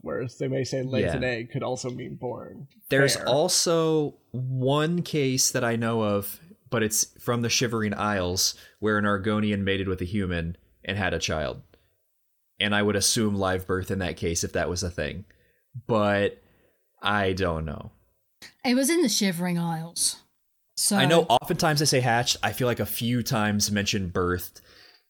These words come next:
Speaker 2: I don't know if, if it's a thing. There are definitely lots of Argonian eggs.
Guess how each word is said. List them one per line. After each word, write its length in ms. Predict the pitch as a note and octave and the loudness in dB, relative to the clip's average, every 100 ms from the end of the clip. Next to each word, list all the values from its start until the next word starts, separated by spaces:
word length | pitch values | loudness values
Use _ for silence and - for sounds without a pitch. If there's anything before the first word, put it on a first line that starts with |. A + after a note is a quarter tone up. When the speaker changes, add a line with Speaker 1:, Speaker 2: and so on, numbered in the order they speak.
| _ F#2 | _ 0
Speaker 2:
I 260 | G2 G2 | 2 2
don't 360 | F2+ F#2 E2+ E2 | 0 0 0 0
know 240 | D#2+ D#2 | 0 -2
if, 80 | D#2 - _ - | -4 -12 _ -14
if 120 | - | -8
it's 160 | D#2 | -6
a 60 | - | -6
thing. 180 | A#1+ - - _ _ _ - | -8 -12 -20 _ _ _ 0
There 120 | B2+ | 2
are 80 | A#2+ | 4
definitely 460 | C#3+ D#3 F3+ D#3 | 2 0 0 0
lots 260 | C3 B2 - | 2 2 2
of 80 | B2 | 2
Argonian 480 | A#2+ A2 G#2+ G#2+ G2 | 2 2 2 2 0
eggs. 440 | F2 F2+ - | 0 0 -2